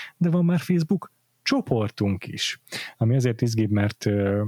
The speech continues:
sokkal, ö, elevenebb a diskurzus, mint a Twitter vagy a Facebook csop-, oldalunk alatt. Most például zajlik egy March Madness, ennek nem tudom, mi a magyar neve, de szavazni lehet, játszunk, és kiválasztjuk a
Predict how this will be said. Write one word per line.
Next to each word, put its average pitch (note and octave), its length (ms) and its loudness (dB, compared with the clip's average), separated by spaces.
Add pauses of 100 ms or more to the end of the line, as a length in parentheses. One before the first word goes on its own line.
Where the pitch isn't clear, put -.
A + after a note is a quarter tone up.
(120)
sokkal, F#2+ 640 -8
ö, - 80 -14
elevenebb F#2 580 -6
a G2 220 -6 (140)
diskurzus, G#2+ 580 -2
mint G#2 260 -4
a G2+ 220 -6 (540)
Twitter G#2 340 -2
vagy G#2 140 0
a F#2 40 0
Facebook G#2+ 520 -6 (220)
csop-, - 200 -4 (340)
oldalunk G#2+ 420 2
alatt. D#3 360 -2 (800)
Most C3+ 140 2
például C3+ 240 2
zajlik C3 340 0
egy A#2+ 100 2
March C#3+ 400 0
Madness, B2 760 0
ennek A2 140 2
nem B2 120 4
tudom, A2 180 2
mi G#2 60 2
a G2+ 40 2
magyar G2+ 280 2
neve, C3 220 2
de A#2 260 0
szavazni F#2+ 540 -2
lehet, G#2 300 0
játszunk, B2 640 0 (440)
és - 100 -6
kiválasztjuk A#2 520 0
a A2 180 2